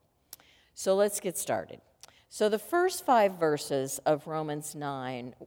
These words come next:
um, we see the despair that Paul has over the nation of Israel right now.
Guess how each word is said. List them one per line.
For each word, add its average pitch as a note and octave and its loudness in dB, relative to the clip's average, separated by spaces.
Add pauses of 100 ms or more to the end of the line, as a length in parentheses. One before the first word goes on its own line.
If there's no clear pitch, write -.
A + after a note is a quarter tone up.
(240)
um, C#3 -2
we D3+ -2
see A#3+ -2
the F#3 -4
despair B2+ -2 (120)
that C#3 0
Paul C3+ 0
has F2+ -6 (440)
over E3+ 6
the E3 -2
nation C#3+ -2
of B2 -6
Israel A#2+ -4
right F#2+ 2
now. F2 -6